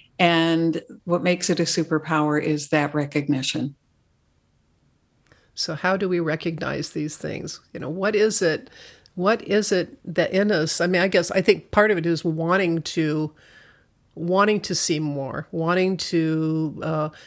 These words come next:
Speaker 2: see more within ourselves, and wanting to have a higher quality of life, s-,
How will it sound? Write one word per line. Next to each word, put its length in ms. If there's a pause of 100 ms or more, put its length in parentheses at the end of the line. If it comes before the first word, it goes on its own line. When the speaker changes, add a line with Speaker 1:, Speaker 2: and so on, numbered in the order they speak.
Speaker 2:
see 320
more 340
within 460
ourselves, 520
and 220
wanting 380
to 160
have 260
a 80
higher 320
quality 500
of 120
life, 420
s-, 160